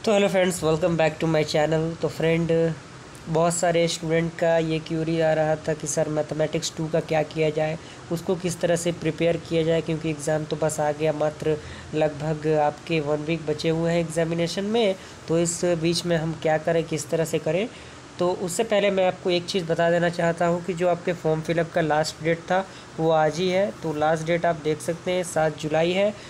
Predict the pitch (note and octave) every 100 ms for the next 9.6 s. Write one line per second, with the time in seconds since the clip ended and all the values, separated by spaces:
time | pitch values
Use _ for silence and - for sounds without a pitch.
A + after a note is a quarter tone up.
0 | - D3+ D3+ D3+ D#3+ D#3 D3+ E3 E3 D#3+
1 | E3 E3 F3 F3+ F3+ D#3+ D3 D#3 D3+ D#3+
2 | D#3+ D#3 D#3 D3+ D#3+ F3 F3 F3+ F3+ F3+
3 | F#3 F3 D3+ D3+ E3+ E3 E3 E3 E3+ F3+
4 | F3 E3+ F3 D#3+ D#3 D#3 F3+ G3+ A3+ -
5 | - - F3 F#3+ G3+ G3 F#3 G3 F3+ F3+
6 | E3 E3+ E3+ F#3+ G3 F#3+ E3+ E3 D#3+ -
7 | F3 E3 E3 D#3 D#3 D#3 D#3 D3+ E3 F#3
8 | E3 D3+ C#3+ E3+ E3+ C3 C3+ G#3 E3+ C#3
9 | C3+ C3 C3+ C3+ C#3 G#3